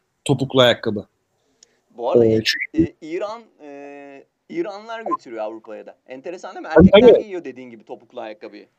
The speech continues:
Speaker 1: Tabii işte o, yani o daha da uzatıyorlar onun topuk kısmını
Speaker 2: Ha.
Speaker 1: falan böyle.
Speaker 2: Ha.
Speaker 1: "Aa," diyorlar, işte böyle basmadan yürüyebiliyoruz falan.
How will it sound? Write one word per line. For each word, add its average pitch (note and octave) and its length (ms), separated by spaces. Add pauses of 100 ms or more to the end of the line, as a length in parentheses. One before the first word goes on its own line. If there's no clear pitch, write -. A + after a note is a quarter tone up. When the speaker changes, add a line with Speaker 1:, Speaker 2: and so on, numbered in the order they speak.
(340)
Speaker 1:
Tabii G3 180
işte - 260
o, F#3 300
yani D#3+ 340
o E3+ 240
daha F#3 200
da G#3 60
uzatıyorlar C#3+ 540
onun A#2 200
topuk C3+ 320
kısmını B2 360
Speaker 2:
Ha. A2+ 60
Speaker 1:
falan B2+ 300
böyle. C3 220
Speaker 2:
Ha. - 120
Speaker 1:
"Aa," D#3 220
diyorlar, C3 280
işte C3 260
böyle C3 300
basmadan C#3 420
yürüyebiliyoruz C3+ 680
falan. A#3+ 240